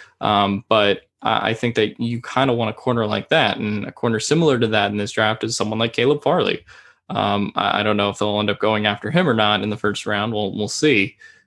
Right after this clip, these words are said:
But for me, Casey Hayward, you know, if they had kept the same coaching staff and kept the same, uh, people in place, then I think Casey Hayward would have a much larger chance to stay. But it's like, you know, Chris Harris, you can shift inside and,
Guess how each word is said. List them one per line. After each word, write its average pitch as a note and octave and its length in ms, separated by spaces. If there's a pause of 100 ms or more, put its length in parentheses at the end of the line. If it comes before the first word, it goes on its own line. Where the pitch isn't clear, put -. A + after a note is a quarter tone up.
(120)
But G#2 360 (440)
for - 220
me, C#3+ 340
Casey C#3+ 440
Hayward, A#2+ 600 (560)
you C#3 140
know, A#2+ 140
if A2+ 160
they C3 120
had A#2 140
kept C#3+ 200
the D#3+ 80
same C#3 220
coaching C3+ 300
staff C3 320
and G#2+ 120
kept - 280
the A#2 80
same, A2 560 (320)
uh, G#2 160
people B2 320
in F#2+ 100
place, - 540 (400)
then A#2 420 (100)
I G#2 160
think G#2+ 260
Casey G#2 280
Hayward G#2 300
would G#2 100
have G2+ 100
a G#2 60
much G2+ 320
larger G2+ 300
chance - 320
to - 40
stay. G#2+ 320
But G2 140
it's F2+ 180
like, G2 240 (420)
you A2+ 100
know, G2 100
Chris - 220
Harris, D#3+ 400
you A#2+ 80
can A2 120
shift - 320
inside A2+ 640
and, G2+ 480